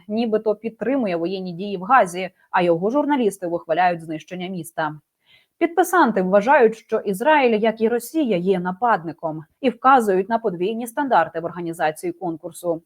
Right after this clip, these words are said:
Співачці навіть погрожували. Нагадаємо, що транслювати пісенний конкурс буде канал Суспільне Євробачення. Українці виступатимуть тринадцятого травня під п'ятим номером.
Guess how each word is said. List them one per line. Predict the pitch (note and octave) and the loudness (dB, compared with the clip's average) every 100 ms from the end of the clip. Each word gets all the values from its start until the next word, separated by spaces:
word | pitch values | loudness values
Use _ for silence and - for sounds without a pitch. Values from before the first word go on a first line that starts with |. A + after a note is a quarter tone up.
| _ _ | _ _
Співачці | - - D4+ B3+ C#4+ - - E4 | -20 -2 2 4 4 2 -2 0
навіть | B3 G#3 G#3+ G#3+ | 2 2 0 -2
погрожували. | A#3+ C4 E4 B3+ G3+ F3+ D#3 D3 _ _ _ - | 0 2 2 2 2 0 -2 -8 _ _ _ -4
Нагадаємо, | E4+ F#4+ F4 C4 G3 F#3 | 2 6 8 6 2 -2
що | F#3 A#3+ A#3+ | -4 -4 -4
транслювати | C4 B3+ - D4+ F3 C3 D#3 | -2 -4 -4 0 0 0 -6
пісенний | F3 - G3+ G#3+ | -8 -6 -4 -4
конкурс | A3+ E4 D4+ C4+ | 0 0 2 -2
буде | G#3+ C4 A#3+ | -2 -2 -2
канал | - F#3 A3 | -2 -2 -2
Суспільне | G#3+ F#3 F3+ F#3 F#3+ F#3 | -2 -8 -8 -6 -4 -4
Євробачення. | F#3+ G#3+ A3 D3 - E3 E3 E3 - _ | -2 0 2 0 -2 -8 -6 -8 -12 _
Українці | D#4+ E4+ F4 D4+ G#3+ E3+ | 0 2 2 2 -2 -4
виступатимуть | F3 - F#3+ C4+ B3 A#3 | -6 -6 -2 -2 -2 -8
тринадцятого | A3 F#3 E3 E3 - G3+ | -6 -6 -6 -8 -6 -4
травня | G#3 D#4+ D#4+ B3 A3 A3 | 0 4 4 2 -4 -6
під | E3 | -10
п'ятим | _ E3 F3 F#3+ F#3+ F#3 | _ -2 0 0 -4 -2
номером. | G#3 F3+ F3 E3 | 0 0 -2 -4